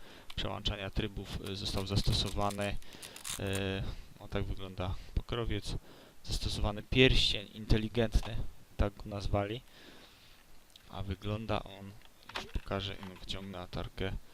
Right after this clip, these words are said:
wygląda to w ten sposób, że jest takie pokrętło, jest tu płynna regulacja mocy światełka oraz kilka innych trybów. Wszystko jest pokrętle.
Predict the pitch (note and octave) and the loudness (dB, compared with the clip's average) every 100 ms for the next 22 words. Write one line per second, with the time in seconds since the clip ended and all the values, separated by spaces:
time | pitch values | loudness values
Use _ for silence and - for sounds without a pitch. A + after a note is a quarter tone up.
0 | - - - - - - F#2 F#2 F#2 - | -20 -20 -20 -14 -12 -8 -4 -4 0 0
1 | - G2 - - G2 - E4 - - - | 2 0 0 -2 -4 -4 0 0 0 -4
2 | - - - - - - - - - - | -10 -10 -10 -10 -10 -6 -8 -8 -18 -20
3 | - - - - - - F2+ F2 F2 F2 | -20 -14 -8 -4 -2 0 0 -2 -2 -4
4 | F2 F#2+ - - - F#2 F#2 - - - | -4 -6 -10 -16 -10 4 6 8 4 2
5 | - A#2 B2+ B2 B2 B2 A#2+ - - - | 2 4 0 -2 -6 -6 -8 -12 -20 -20
6 | - - - - - - - - - - | -20 -20 -20 -20 -20 -20 -20 -20 -18 -14
7 | - G2+ G#2 - - A2+ A2 G2+ G2 G2+ | -6 2 2 0 -6 -6 -4 -2 -2 -2
8 | G2 F#2+ - - F#2 F2 F2 - - - | -2 0 2 2 2 -2 -4 -6 -12 -18
9 | - - - - - - - - - - | -20 -20 -20 -20 -20 -20 -20 -20 -20 -12
10 | - - A2 G2+ G2+ - - - F#2 - | -10 -8 -8 -8 -4 0 4 6 6 4
11 | A2+ - - F#2 F#2 - - - G2 F#2 | 2 0 0 0 0 -6 -12 -12 -12 -6
12 | G2 - - - G2+ F2+ F#2+ F#2 - - | -2 0 -2 -2 -2 0 -4 -6 2 4
13 | F#2+ - - - - - G#2 G#2 - - | 4 2 -12 -6 -4 -2 -2 -4 -4 -4
14 | G2 G#2 - G2 | -6 -8 -6 -6